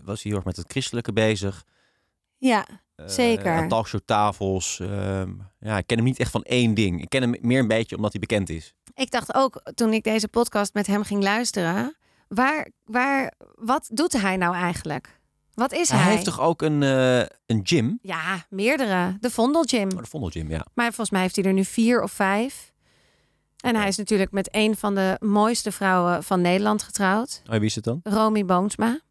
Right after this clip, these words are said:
Speaker 1: Oh ja? Is zij
Speaker 2: Ja.
Speaker 1: prachtig?
Speaker 2: Ja, zij is echt, eh, een plaatje. En ze is ook heel erg, eh, authentiek. Ze is heel
Speaker 1: Oh ja?
Speaker 2: eigen. Ja.
Speaker 1: Op wat voor manier dan?
Speaker 2: Nou,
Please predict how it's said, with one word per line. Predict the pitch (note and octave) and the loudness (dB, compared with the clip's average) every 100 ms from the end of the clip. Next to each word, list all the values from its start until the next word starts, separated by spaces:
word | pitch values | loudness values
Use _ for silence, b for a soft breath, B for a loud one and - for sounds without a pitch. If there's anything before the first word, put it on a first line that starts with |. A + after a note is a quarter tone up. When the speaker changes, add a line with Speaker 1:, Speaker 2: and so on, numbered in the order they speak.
| _ | _
Speaker 1:
Oh | - D3+ | 0 2
ja? | D3 A#3 - _ b b b b | 2 0 -10 _ b b b b
Is | A#2+ | 0
zij | C3 | 2
Speaker 2:
Ja. | A3+ | 2
Speaker 1:
prachtig? | G3 A2+ - - _ _ | 2 -2 -6 -14 _ _
Speaker 2:
Ja, | G#3+ F#3 F3+ | 2 2 0
zij | G3+ F#3 | 0 -2
is | F#3 | -2
echt, | - G3 - | -6 -8 -6
eh, | G3 F3+ F3 | -4 -4 -4
een | - F#3 - | -6 -8 -2
plaatje. | G3 F#3 E3+ - - F#3+ _ _ _ _ | 0 0 -4 -8 -12 -12 _ _ _ _
En | - A3+ | -2 0
ze | C4+ | 2
is | A3+ A3+ | 0 2
ook | B3+ C#4 - | 2 0 -2
heel | A3 G3+ C4+ D4+ D#4+ D#4+ D4 | -4 2 4 4 4 2 2
erg, | A#3+ A3+ A3+ - - _ _ _ _ _ _ _ _ | 2 2 0 -4 -10 _ _ _ _ _ _ _ _
eh, | - G#3 | -2 0
authentiek. | - A3 - G3+ - E3+ - - _ _ - B B B - | 2 0 0 -4 -4 -8 -8 -20 _ _ -20 B B B -8
Ze | - | 0
is | G3+ | 4
heel | A3+ C4+ | 4 4
Speaker 1:
Oh | C4+ | 4
ja? | B2+ | 2
Speaker 2:
eigen. | F3+ E3+ - - F#3 _ - | 2 -2 -4 -8 -10 _ -2
Ja. | G3+ D#3 - | 0 0 -6
Speaker 1:
Op | G2+ | -2
wat | A2 | -2
voor | - | 0
manier | G#2 A2+ | 0 0
dan? | A#2 D#3 b b b _ | 0 -4 b b b _
Speaker 2:
Nou, | A#3+ C#4 D4 C4+ | 0 2 4 2